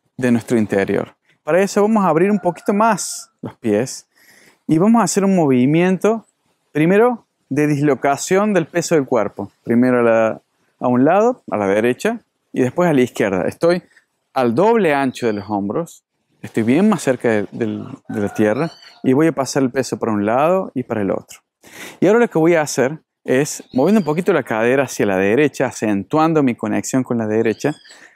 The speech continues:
voy a hacer con las manos, que van a estar a una distancia de unos veinte centímetros, y con la palma de la mano guiándome,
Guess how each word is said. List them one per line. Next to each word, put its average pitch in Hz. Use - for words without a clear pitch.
voy 190
a 214
hacer 190
con 165
las 120
manos, 170
que -
van 117
a 120
estar 147
a 139
una 139
distancia 139
de 139
unos 135
veinte 233
centímetros, 160
y 147
con 147
la 127
palma 220
de 185
la 151
mano 165
guiándome, 135